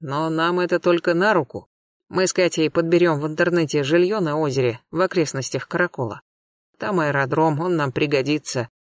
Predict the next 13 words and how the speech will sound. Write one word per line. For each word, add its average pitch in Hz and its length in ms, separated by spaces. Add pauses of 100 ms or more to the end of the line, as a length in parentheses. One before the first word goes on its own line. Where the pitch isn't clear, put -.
Арендуем 190 600
гостевой 160 420
дом 202 260
под 180 160
нашу 180 300
базу, 160 500 (100)
откуда 185 460
и 151 60
двинем 139 400
дальше. 131 440 (380)
День 156 340
на 175 160
сборы. 131 400